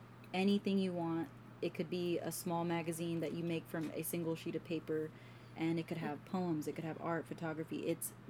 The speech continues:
whatever you want it to be. And a lot of us start out, 'cause I, I'm a creator as well, a lot of us start off, like,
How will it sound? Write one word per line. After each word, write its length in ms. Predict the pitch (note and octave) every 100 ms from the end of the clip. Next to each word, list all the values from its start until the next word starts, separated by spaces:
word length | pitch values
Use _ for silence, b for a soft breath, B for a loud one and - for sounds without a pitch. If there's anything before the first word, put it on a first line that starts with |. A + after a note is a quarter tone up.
| D#3
whatever 560 | F3+ F3 F3 E3+ E3+ E3 - D#3
you 140 | E3
want 260 | D#3 D#3 D3+
it 100 | -
to 80 | -
be. 340 | D3 D3+ D3 -
And 400 | E3 D#3+ D#3 D#3+ B B B B B
a 80 | -
lot 280 | E3 F3 F#3+
of 120 | G3+
us 200 | G#3 G3+
start 320 | - G3 F3+
out, 120 | F3+ -
'cause 120 | E3
I, 80 | E3
I'm 240 | D3+ E3
a 40 | D#3+
creator 380 | E3+ E3 D#3
as 140 | D#3+ -
well, 160 | D#3+ D#3
a 20 |
lot 220 | D#3+ E3+
of 80 | F3
us 100 | F3+
start 220 | - F3+
off, 160 | F3 E3+
like, 120 | E3